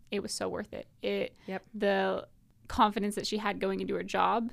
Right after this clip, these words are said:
Speaker 1: she's like, "Would not have been there as I first
Speaker 2: Hundred percent.
Speaker 1: started." So
Speaker 2: Hundred percent. Yeah, even something like food science that you'll get to as a junior in the spring, having a chemistry <laughs> background for that class is
Speaker 1: <laughs>
Speaker 2: huge. It's all food chemistry, basically.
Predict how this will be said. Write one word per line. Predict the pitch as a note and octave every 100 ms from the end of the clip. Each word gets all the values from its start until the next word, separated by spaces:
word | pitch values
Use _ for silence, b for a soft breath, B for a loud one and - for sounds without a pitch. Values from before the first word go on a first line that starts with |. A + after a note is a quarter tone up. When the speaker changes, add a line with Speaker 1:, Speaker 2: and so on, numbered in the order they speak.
| -
Speaker 1:
she's | - G3+
like, | F3+
"Would | F#3
not | F#3+ F3+
have | F3+
been | F#3 F3+
there | G3+ G#3+ - -
as | G3+
I | F#3+ F#3+
first | - - A3 F#3+
Speaker 2:
Hundred | E3+
percent. |
Speaker 1:
started." | E3+ G3+
So | G#3 - -
Speaker 2:
Hundred | A3 G3+
percent. | A3 F3+ -
Yeah, | F#3
even | F#3 A#3+ B3+
something | C4 A#3
like | F#3
food | G#3 G#3
science | F#3 E3+ E3
that | E3
you'll | E3+
get | E3+ -
to | F3
as | E3+ D3+
a |
junior | D3+ F3+ E3+ D3+ D3
in | D#3+
the |
spring, | D#3 - F3 G3 b b b b b - - - - - - -
having | G3 G#3+
a |
chemistry | F#3 F3+ F#3 A3+
<laughs> | G3+
background | G3+ G#3 G3
for | A#3+
that | C#4
class | C#4+ C#4+
is | C#4
Speaker 1:
<laughs> | - G3+
Speaker 2:
huge. | D3
It's | -
all | F3 F#3
food | F#3+ F3
chemistry, | D#3 D3 - D#3+
basically. | - - - -